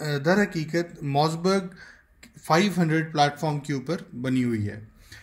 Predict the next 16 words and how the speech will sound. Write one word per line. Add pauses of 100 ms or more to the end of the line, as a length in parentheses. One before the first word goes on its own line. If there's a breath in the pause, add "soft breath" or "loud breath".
(180 loud breath)
इस
शॉटगन
में
इनके
पास
मुख्तलिफ
वेरिएंट्स
मौजूद
हैं,
अ,
जिसमें
एक
वेरिएंट
है
सेवन
शॉट,